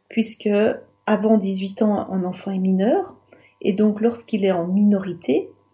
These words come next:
les décisions qui le concernent dépendent de ce qu'on appelle l'autorité parentale, c'est-à-dire une décision de ses deux parents.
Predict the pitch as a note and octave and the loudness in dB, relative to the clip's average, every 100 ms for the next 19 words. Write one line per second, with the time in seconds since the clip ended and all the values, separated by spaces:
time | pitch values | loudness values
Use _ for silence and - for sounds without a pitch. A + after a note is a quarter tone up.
0 | _ F#3 A3 G#3 A#3 - A3 G#3+ A3+ G#3+ | _ 2 2 4 2 2 0 4 2 2
1 | F#3 E3+ - F3 - C4 E4+ F#4+ - _ | -2 -2 -4 -6 -2 0 0 -4 -10 _
2 | _ _ - F3+ G3 F#3+ A3+ E4+ F#4+ - | _ _ -2 0 0 0 0 0 -4 -12
3 | _ F3+ - F3+ E3+ - B3+ C#4+ - - | _ -8 -6 -4 -4 2 2 2 -4 -14
4 | _ G3 F#3+ C4 C#4 C4 B3 G3+ B3+ B3+ | _ -4 2 2 4 0 0 -2 -2 0
5 | A#3 G3 F#3+ - - - B3 _ - E3+ | 0 0 -2 -4 -4 -6 -14 _ -8 -6
6 | F3 G3 D#4 F4 - _ _ _ A#3 A3 | -4 -2 -2 -4 -10 _ _ _ 6 6
7 | G3+ G3 - F#3+ B3 C#4 G#3+ - F3 E3 | 4 -2 -4 0 0 0 -2 -4 -4 -4
8 | E3+ A#3 A#3 G3 - - | 0 0 0 -6 -8 -16